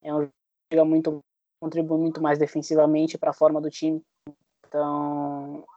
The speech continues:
é um jogador que deixou a marca dele no Liverpool, e eu espero que essa não seja a última temporada dele, porque vai ser muito difícil substituir o Hinaldo, muito mesmo.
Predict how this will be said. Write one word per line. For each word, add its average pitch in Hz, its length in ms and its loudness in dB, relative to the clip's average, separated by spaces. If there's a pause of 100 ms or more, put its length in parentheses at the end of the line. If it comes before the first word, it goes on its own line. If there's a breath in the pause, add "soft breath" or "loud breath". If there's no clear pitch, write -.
(180)
é 175 120 0
um 190 140 4
jogador 175 840 6
que 175 520 -2
deixou 165 320 4
a 165 80 6
marca 160 380 0
dele 151 260 0
no 151 100 -4
Liverpool, 147 460 -6
e 151 220 -2
eu 156 120 6
espero 160 580 4
que 175 100 0
essa 170 180 2
não 165 120 -4
seja 160 240 -4
a - 20 0
última 156 260 -2
temporada 147 640 2
dele, 147 380 -4
porque 151 800 -4
vai 147 100 0
ser 156 180 -2
muito 170 400 0
difícil 156 360 -6
substituir 156 460 -6
o 151 100 2
Hinaldo, 143 360 2
muito 156 440 2
mesmo. 151 380 -4